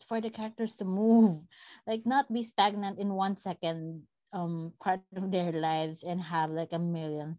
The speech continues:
thoughts. I mean, fine, you can share, like, a sentence or two, but to feel like using all the words in the thesaurus and being so overly dramatic, I think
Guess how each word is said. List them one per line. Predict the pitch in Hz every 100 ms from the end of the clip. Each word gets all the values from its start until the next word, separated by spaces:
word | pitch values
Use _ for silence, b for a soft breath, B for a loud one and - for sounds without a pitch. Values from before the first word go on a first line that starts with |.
| -
thoughts. | 156 147 147 - - b b b _ -
I |
mean, | 262 277 285 294 285 b b _ _ -
fine, | 175 170 170 170 165 165 175 -
you | 220
can | 214 220
share, | 208 - 180 180
like, | 170 160 156 160 _ _ _
a |
sentence | - 180 170 170 214 240 294
or | 294 -
two, | 349 349 359 359 B B B _ _
but | 226 233 _
to | 247 240 - _ _ _ _ -
feel | 269 285 277
like | 254 233
using | - 233 226 233 226
all | 202 208
the | 196 185
words | 185 180 175
in | 170
the |
thesaurus | 170 175 - 165 160 156 156 - -
and | 185
being | 180 180
so | 180 - - - 247 247 247 233 -
overly | 190 185 175
dramatic, | 165 170 156 147 151 -
I | 214
think | 233 254